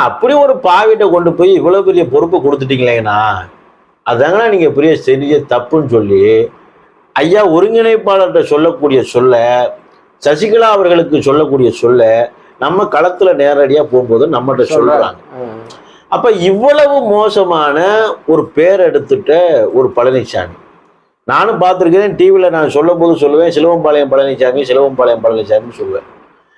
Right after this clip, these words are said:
Speaker 1: இப்ப நான், அண்ணா, நான் நாமக்கல் பழனிசாமிகிட்டே கேட்பேன், "அண்ணா, உங்க ஊர் எதுங்கண்ணா, சொந்த ஊர் எதுங்கண்ணா?" "என் ஊர் விட்டமநாயக்கம்பட்டி" அப்படின்னு சொல்லுவேன்.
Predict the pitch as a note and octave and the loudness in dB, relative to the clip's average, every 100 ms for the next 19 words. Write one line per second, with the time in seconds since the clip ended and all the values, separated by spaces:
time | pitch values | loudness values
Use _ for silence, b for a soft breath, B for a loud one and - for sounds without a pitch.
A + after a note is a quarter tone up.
0 | _ E3 F#3 F#3 F#3 F3 E3+ F3 F#3+ F3 | _ -6 -2 -2 0 0 0 0 0 0
1 | D#3+ D#3 D3 D#3 F3 D#3+ C#3+ C#3+ C#3+ C#3+ | 0 0 0 -2 0 0 0 -2 0 -2
2 | C3+ C#3+ C#3 C3+ C#3+ D3 D3 C3+ B2+ B2+ | 0 0 2 0 0 -2 0 0 0 2
3 | A#2+ A#2 C#3+ G3+ D#3 C#3 C#3 B2+ B2+ D3 | 2 2 0 0 0 0 -2 -2 0 2
4 | C3 A#2+ A2+ A2+ F3 G#3+ F#3+ E3+ F3+ D3+ | 2 0 -4 -6 0 0 2 0 0 0
5 | D3+ D#3 D3 C#3 B2+ A#2 A#2 G#2+ A#2 A#2 | 0 -2 -2 0 -2 -2 -6 -6 0 0
6 | G2+ A2 G#2+ F#2 - - | -2 -8 -18 -14 -12 -14